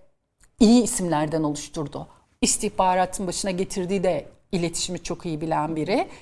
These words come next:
İletişimin başına getirdiği de öyle. Obama döneminin iletişimcilerini göreve getirdi. Bence Biden'ın ekibine biraz yakından bakarsak hep cinsiyetleri görüyoruz. "Aa, daha kadın yoğunluklu." diyoruz ama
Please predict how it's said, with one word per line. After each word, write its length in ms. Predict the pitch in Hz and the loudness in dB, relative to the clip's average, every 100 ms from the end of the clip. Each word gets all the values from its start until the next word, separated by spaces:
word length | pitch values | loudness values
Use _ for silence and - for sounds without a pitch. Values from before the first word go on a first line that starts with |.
| _ - | _ 0
İletişimin 520 | 196 196 - 226 226 | 2 2 0 2 2
başına 260 | 202 214 202 | 2 2 0
getirdiği 580 | 190 196 185 180 202 | 0 -2 -4 -2 0
de 60 | - 165 | 0 2
öyle. 340 | 147 208 294 | 2 2 2
Obama 400 | 190 180 240 240 | 2 2 2 2
döneminin 460 | 180 185 190 190 196 | 0 0 -2 -2 -2
iletişimcilerini 1040 | 180 175 - - 190 185 185 180 190 190 190 - | -4 -4 -2 -2 -2 -2 -2 0 -2 -4 -6 -4
göreve 340 | 180 165 175 202 | 2 4 4 2
getirdi. 400 | 170 - 165 170 | -2 -4 -2 0
Bence 420 | 190 208 208 196 - - - _ | 2 2 2 2 -6 -20 -20 _
Biden'ın 540 | 175 180 202 226 208 - | 6 6 6 2 0 -2
ekibine 440 | 185 - 190 208 214 | -6 -6 -4 0 4
biraz 280 | 277 185 | 4 4
yakından 440 | 180 - 208 208 196 | 0 -2 0 0 0
bakarsak 440 | 190 294 269 175 | 0 0 0 -4
hep 140 | 185 - | -6 -2
cinsiyetleri 680 | 226 220 220 214 214 220 | 0 2 0 2 2 2
görüyoruz. 440 | 190 165 156 165 - - - | 2 2 0 0 -8 -8 4
"Aa, 240 | 220 214 | 8 8
daha 240 | 196 262 262 | 6 2 2
kadın 280 | 190 233 | 4 6
yoğunluklu." 720 | 294 202 190 180 180 170 185 175 | 8 6 2 0 -4 -4 -4 0
diyoruz 320 | 214 359 294 | 2 4 4
ama 240 | 208 160 | 4 2